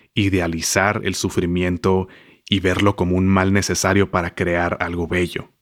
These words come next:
Es evidente que necesitaba ayuda, no solo en ese momento, sino que desde hace mucho que la necesitaba. Tomando esto en cuenta, puede llegar a ser algo difícil e incluso doloroso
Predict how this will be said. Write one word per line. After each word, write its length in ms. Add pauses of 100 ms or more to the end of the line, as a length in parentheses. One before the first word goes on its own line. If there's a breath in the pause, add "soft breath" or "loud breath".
(380)
Es 220
evidente 540
que 120
necesitaba 640
ayuda, 480 (360 loud breath)
no 280
solo 260
en 80
ese 180
momento, 600 (420 loud breath)
sino 420
que 400
desde 380
hace 180
mucho 360
que 120
la 120
necesitaba. 840 (720 soft breath)
Tomando 400
esto 180
en 100
cuenta, 500 (260)
puede 340
llegar 380
a 80
ser 560 (540 loud breath)
algo 840
difícil 880
e 120
incluso 520
doloroso 760